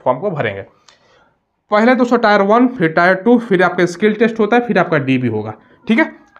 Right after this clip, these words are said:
टायर वन का सिलेबस क्या है? इसमें दोस्तों सौ क्वेश्चन पूछा जाता है, दो सौ नंबर का, एक क्वेश्चन दो नंबर को जाता है और एक घंटे का समय मिलता है, ज़ीरो पॉइंट फ़ाइव ज़ीरो नेगेटिव मार्किंग होती है, ठीक है। रीजनिंग से आपका पच्चीस क्वेश्चन है, जीके से पच्चीस है, मैथ से पच्चीस है, इंग्लिश से आपका पच्चीस है।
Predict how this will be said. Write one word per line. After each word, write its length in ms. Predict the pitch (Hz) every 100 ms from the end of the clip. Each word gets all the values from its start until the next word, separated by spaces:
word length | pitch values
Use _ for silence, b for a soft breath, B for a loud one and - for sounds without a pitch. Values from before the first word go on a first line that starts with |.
| -
टायर 200 | 220 269
वन 160 | 262
का 100 | 254
सिलेबस 420 | 262 233 226 240
क्या 140 | - 226
है? 120 | 226
इसमें 200 | 208 247
दोस्तों 180 | 269 254
सौ 400 | 247 - 208 262
क्वेश्चन 340 | 277 220 - 196
पूछा 280 | 202 208
जाता 220 | 208 208 226
है, 60 |
दो 260 | 185 160 180
सौ 140 | -
नंबर 300 | 127 117 117
का, 140 | 117 190
एक 100 | 190
क्वेश्चन 220 | 196 240
दो 220 | 175 170
नंबर 240 | 123 113
को 180 | 107 110
जाता 280 | 104 104 -
है 120 | - B B B
और 160 | 185 214
एक 80 | 220
घंटे 240 | 190 196
का 80 | 202
समय 240 | 190 190
मिलता 240 | 208 196 254
है, 100 | 208
ज़ीरो 180 | 170 175
पॉइंट 180 | 180
फ़ाइव 220 | 180 156 147
ज़ीरो 180 | 175
नेगेटिव 380 | 175 123 117 120
मार्किंग 320 | 107 98 117
होती 240 | 104 104 110
है, 60 |
ठीक 160 | 107 226
है। 140 | 247 B B B B
रीजनिंग 380 | 175 190 262 262
से 120 | 262
आपका 180 | 240 226
पच्चीस 420 | - 220 240 233
क्वेश्चन 380 | 254 240 247 240
है, 100 | 233
जीके 300 | 156 160 170
से 140 | 175
पच्चीस 480 | 175 170 175 220 233
है, 80 | 254
मैथ 240 | 180 160
से 160 | 156 156
पच्चीस 440 | - 160 202 202
है, 180 | 285 147
इंग्लिश 240 | 143 147
से 60 | 151
आपका 200 | 143 147
पच्चीस 440 | - 113 110 101
है। 100 | 113